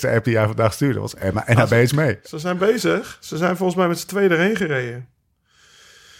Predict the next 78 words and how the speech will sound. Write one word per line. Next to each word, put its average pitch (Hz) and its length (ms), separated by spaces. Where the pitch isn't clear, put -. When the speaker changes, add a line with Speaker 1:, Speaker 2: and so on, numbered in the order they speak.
Speaker 1:
Oh, 123 120
je 127 100
zit 131 140
nu 135 80
Speaker 2:
Nicky 131 140
Speaker 1:
op 190 60
de - 40
Speaker 2:
en 175 60
Speaker 1:
N 180 40
H 101 60
B - 40
Speaker 2:
Julius. 113 420
Speaker 1:
app. - 140
Speaker 2:
Ja, 214 220
Speaker 1:
Ja, 185 60
Speaker 2:
ja, 180 80
Speaker 1:
oh, 170 60
Speaker 2:
dus, 143 80
Speaker 1:
serieus? 190 360
Speaker 2:
ja, 175 160
dus 147 140
er 160 60
was 160 140
een 160 60
kopgroep 175 360
weg 170 260
en 143 100
Nicky 151 200
en 151 100
Julius 160 300
zijn 151 180
er 147 80
nog, 147 260
eh, 135 540
nog 131 200
heen 147 180
gereden. 123 420
Speaker 1:
Nicky 165 260
was 180 200
er, 220 80
hè? 175 120
Speaker 2:
Ja, 233 160
die 180 100
zat 147 160
in 156 60
de 147 60
kopgroep. 185 320
Dat 131 120
was 151 80
mooi 165 120
om 160 60
te - 60
zien, 190 160
ja. 170 140
Speaker 1:
Gaat 156 160
dan 170 140
je, 160 600
je 156 60
hart 160 300
een 151 80
beetje, 139 320
je 139 60
Speaker 2:
Ja, 202 160
Speaker 1:
hartslag 151 260
Speaker 2:
daar 165 80
ga 143 60
je 143 100
Speaker 1:
een 156 60
Speaker 2:
wel 151 80
Speaker 1:
beetje 151 140
Speaker 2:
altijd 147 160
Speaker 1:
omhoog 147 180
Speaker 2:
een 170 60
beetje 180 160
Speaker 1:
als 196 60
Speaker 2:
op - 60
Speaker 1:
je 180 60
dat 156 40